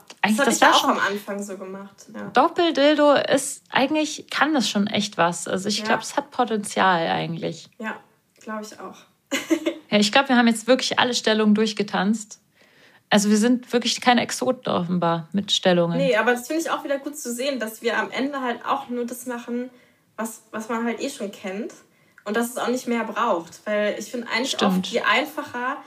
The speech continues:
Speaker 2: desto mehr kann man sich fallen lassen und sich einfach gegenseitig genießen auch, oder?
Speaker 1: Ja, voll.
Speaker 2: Ja.
Speaker 1: Ist halt ein Klassiker.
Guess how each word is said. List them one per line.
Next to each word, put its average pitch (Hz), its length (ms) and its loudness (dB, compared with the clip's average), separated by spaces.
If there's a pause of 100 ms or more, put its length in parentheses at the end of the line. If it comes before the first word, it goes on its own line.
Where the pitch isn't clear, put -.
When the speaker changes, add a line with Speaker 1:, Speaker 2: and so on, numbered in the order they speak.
(300)
Speaker 2:
desto 226 260 -6
mehr 233 280 0
kann 254 180 -6
man 240 160 2
sich - 180 -8
fallen 247 420 -2
lassen 208 360 -6
und 214 100 -6
sich 226 160 -10
einfach 214 180 -8
gegenseitig 233 540 -6
genießen 220 500 -8
auch, 196 300 -10
oder? 277 240 -10 (1120)
Speaker 1:
Ja, 277 180 2
voll. 233 440 2
Speaker 2:
Ja. - 320 -12 (800)
Speaker 1:
Ist 208 180 -2
halt 208 260 4
ein 208 60 4
Klassiker. 185 640 0